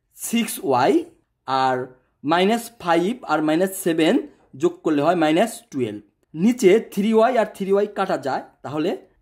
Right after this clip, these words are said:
মাইনাস ফাইভ আর প্লাস সেভেনে হয় হচ্ছে টু। এখন বন্ধুরা,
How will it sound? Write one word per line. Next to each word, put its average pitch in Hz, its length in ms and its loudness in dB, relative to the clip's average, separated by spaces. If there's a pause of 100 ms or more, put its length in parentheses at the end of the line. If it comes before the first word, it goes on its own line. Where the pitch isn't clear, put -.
মাইনাস 190 500 0
ফাইভ 190 400 0
আর 156 180 -2
প্লাস 165 380 0
সেভেনে 185 280 0
হয় 185 160 0
হচ্ছে 190 340 -2 (580)
টু। 131 220 -2 (140)
এখন 233 360 0
বন্ধুরা, 185 580 2